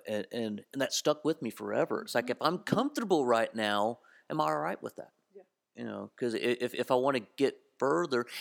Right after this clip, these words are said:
Speaker 1: and, and I'll be honest, there's been times where I've had to dial it back.
Speaker 2: Mm-hmm.
Speaker 1: Okay, we, you know, we were talking about, uh, the staying neutral and the balance
Speaker 2: Mm-hmm.
Speaker 1: and all of that
Speaker 2: Mm-hmm.
Speaker 1: stuff. I, and I've said this before many times. I think that my, my s-, my strongest character defect and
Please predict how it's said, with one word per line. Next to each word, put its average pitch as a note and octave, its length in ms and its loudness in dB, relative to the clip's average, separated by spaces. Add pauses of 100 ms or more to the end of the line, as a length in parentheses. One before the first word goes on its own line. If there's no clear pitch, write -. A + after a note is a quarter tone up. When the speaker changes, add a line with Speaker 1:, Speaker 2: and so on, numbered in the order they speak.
Speaker 1:
and, G#3 220 6
and G#3 80 2
I'll C4+ 100 4
be G4+ 160 2
honest, E4 320 2
there's C#4+ 160 2
been C#4 160 0
times B3 380 -2
where G3+ 100 4
I've G#3 120 2
had B3 160 0
to G#3 60 2
dial F#3 320 2
it - 140 -2
back. - 480 -6
Speaker 2:
Mm-hmm. A3 500 -8
Speaker 1:
Okay, F3 240 0
we, E3+ 200 2
you E3+ 80 -2
know, D#3+ 80 2
we D3+ 120 2
were D#3+ 80 2
talking E3 280 4
about, D3+ 260 4
uh, B2 300 4
the A2 160 -4 (120)
staying C#3+ 360 2
neutral B2 480 2
and G2 80 -4
the F#2+ 40 -6
balance B2+ 520 4
Speaker 2:
Mm-hmm. A#2+ 80 -4
Speaker 1:
and A#2 100 6
all G#2+ 80 4
of G#2 80 2
that G#2 140 4
Speaker 2:
Mm-hmm. - 60 -4
Speaker 1:
stuff. G2+ 280 2 (340)
I, A#2 200 4
and A#2+ 120 4
I've B2 140 4
said C3 160 4
this A2+ 140 0
before - 380 -2
many G#2+ 280 0
times. F#2+ 320 -4
I G#2 80 0
think A2+ 260 0
that G#2+ 200 -8
my, G#2+ 260 2
my G2+ 140 0
s-, - 300 -6 (200)
my F2+ 240 -6
strongest C#3 680 0
character A#2+ 360 2
defect A2 600 -2
and A2 360 -2